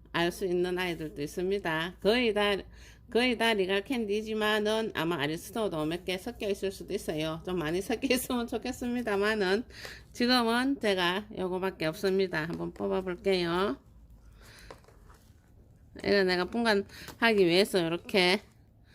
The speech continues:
아리스토 하면서 표, 여기 편말도 세워놨었어요. 자, 요렇게 뿌리가 잘 내렸어요.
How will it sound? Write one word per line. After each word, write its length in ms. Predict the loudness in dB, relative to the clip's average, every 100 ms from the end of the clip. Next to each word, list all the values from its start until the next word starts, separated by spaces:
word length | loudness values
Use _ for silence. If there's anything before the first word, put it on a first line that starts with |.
| -20 -20 -20 -12
아리스토 540 | -4 -2 -2 -8 -2 4
하면서 1080 | 4 4 0 -2 -2 -2 -4 -2 -2 -4 -10 -8
표, 260 | -4 -4 -6 -14 -8
여기 160 | -8
편말도 580 | -6 -2 0 0 0 -4 -8 -20 -12
세워놨었어요. 920 | -4 0 2 0 -4 -6 -4 -4 -6 -12 -20 -20 -12
자, 180 | -4 -2
요렇게 640 | 0 0 -2 -2 0 0 -4 -16 -20 -6
뿌리가 300 | -2 0 0
잘 240 | 0 2
내렸어요. 880 | 2 2 0 -2 0 0 0 0